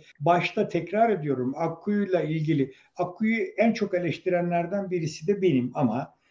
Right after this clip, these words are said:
e, altmış yıl gündemde olacak, altı yedi milyar dolar yatırım yapmış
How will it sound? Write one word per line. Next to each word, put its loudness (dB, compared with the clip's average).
e, -2
altmış -2
yıl -2
gündemde 0
olacak, 0
altı -2
yedi -2
milyar 0
dolar 2
yatırım -2
yapmış -6